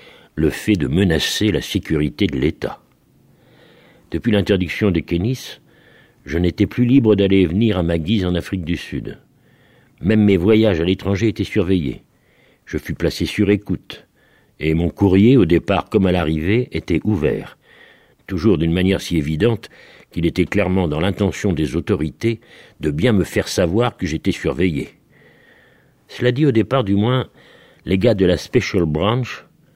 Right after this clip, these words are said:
la S B, se montrèrent discrets. Pendant ce temps, la censure commençait à changer de l'intérieur. Mais comme c'est souvent le cas des formes les plus néfastes de maladie,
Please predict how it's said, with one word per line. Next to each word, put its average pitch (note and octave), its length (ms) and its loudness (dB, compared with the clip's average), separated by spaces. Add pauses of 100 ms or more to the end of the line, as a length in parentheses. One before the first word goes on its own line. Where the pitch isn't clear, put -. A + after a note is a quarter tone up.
(140)
la C#2+ 300 -6
S F2 160 -2
B, E2+ 300 -4 (500)
se - 180 -6
montrèrent F#2+ 400 0
discrets. E2 520 -8 (2000)
Pendant F2 180 -2
ce - 160 -2
temps, C3 480 0
la D#2+ 120 -4
censure E2+ 380 -2
commençait D#2+ 400 -2
à G2 40 2
changer D#2+ 340 -2
de D#2+ 80 -6
l'intérieur. C2 760 -4 (720)
Mais F2+ 100 -4
comme C3 200 -4
c'est - 120 -2
souvent G#2+ 300 2
le G2 80 2
cas G2 240 -2
des D#2+ 100 -2
formes D#2 300 -2
les D2+ 100 0
plus D2 160 -8
néfastes D2+ 540 -4
de C2+ 140 -4
maladie, C2 500 -4